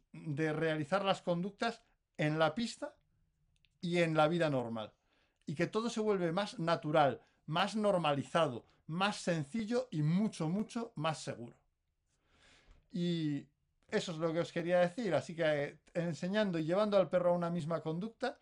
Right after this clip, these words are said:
puedes lograr cambios absolutamente importantes en cómo realiza su entrenamiento. La triangulación técnica es una de las dos formas de estoy haciendo lo mismo, estoy llevando al perro a hacer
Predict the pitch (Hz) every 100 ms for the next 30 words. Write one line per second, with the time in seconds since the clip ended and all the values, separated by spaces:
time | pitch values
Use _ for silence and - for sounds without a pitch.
0 | _ _ _ _ 170 196 175 175 165 190
1 | 202 208 _ _ - 190 190 202 - 165
2 | 151 - 170 190 185 170 175 165 - _
3 | _ - 160 143 156 147 175 190 185 214
4 | 208 - 147 139 175 175 170 165 147 151
5 | 156 139 143 127 131 127 120 117 110 -
6 | _ _ _ _ - 151 151 156 147 160
7 | 160 208 185 220 220 220 220 214 _ _
8 | _ 170 - 208 185 170 156 202 - 175
9 | 151 143 131 131 147 147 - 202 208 180
10 | 170 160 214 214 208 - 175 175 175 165
11 | 156 175 165 160 151 143 175 160